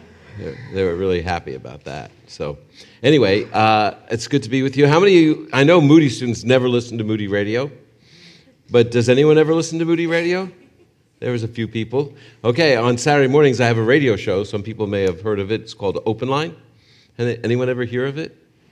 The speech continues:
Okay, it's, it's a, it's a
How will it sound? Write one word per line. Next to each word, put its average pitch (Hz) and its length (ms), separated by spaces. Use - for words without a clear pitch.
Okay, 104 280
it's, 92 140
it's - 300
a, 98 400
it's - 380
a 95 240